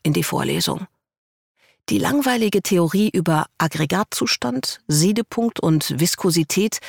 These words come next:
hat er einfach übersprungen und die Weißwurst in den Topf gepackt. In Millisekunden war sie komplett gefroren. Er griff zum Hammer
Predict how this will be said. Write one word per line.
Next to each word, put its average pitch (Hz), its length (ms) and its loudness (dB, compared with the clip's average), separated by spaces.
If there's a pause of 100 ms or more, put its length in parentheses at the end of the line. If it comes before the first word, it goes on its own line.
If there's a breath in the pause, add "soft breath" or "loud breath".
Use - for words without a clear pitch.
(360 loud breath)
hat 208 80 0
er 262 120 0
einfach 277 220 -2
übersprungen 202 680 2
und 202 200 -2
die 190 180 2
Weißwurst 180 600 -2
in 196 100 2
den 208 160 2
Topf - 260 -4
gepackt. - 560 -8 (800)
In 202 280 4
Millisekunden 240 960 0
war 190 120 0
sie 233 280 -2
komplett - 560 -2
gefroren. 160 560 -2 (840)
Er 190 120 2
griff 208 180 2
zum 170 240 2
Hammer 180 280 2